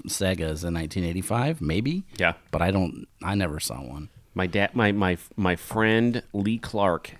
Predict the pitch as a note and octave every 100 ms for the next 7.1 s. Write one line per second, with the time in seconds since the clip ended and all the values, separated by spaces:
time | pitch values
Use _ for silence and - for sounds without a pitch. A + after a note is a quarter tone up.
0 | - F2+ F2 E2+ E2 D#2 E2 E2+ F2+ -
1 | E2 - F#2+ E2 G2 F2+ E2 D#2+ F2 G2+
2 | A2+ - - - F#2+ B2 - F2+ E2 F2
3 | G#2 G2+ G2 F#2 G2 F#2 F#2+ F2+ F2+ F2
4 | F2 F2+ E2+ F2 F2 - F2+ F2+ F2+ F#2
5 | G2 A#2 F#2 F2+ E2+ - F#2 F#2+ F2 F#2+
6 | G#2 - G#2 F#2 D#2 F2 E2 F2 E2 D#2+
7 | D#2